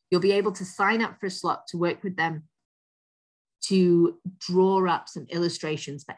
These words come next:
any type, any topic that you think is going to fit inside of the book.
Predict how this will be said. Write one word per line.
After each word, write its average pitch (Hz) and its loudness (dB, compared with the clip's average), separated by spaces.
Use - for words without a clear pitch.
any 165 -4
type, 151 -4
any 175 -2
topic - -6
that 139 -14
you 160 -8
think 143 -12
is 139 -14
going 139 -16
to 123 -20
fit 135 -8
inside 135 -6
of - -16
the 127 -12
book. 117 -12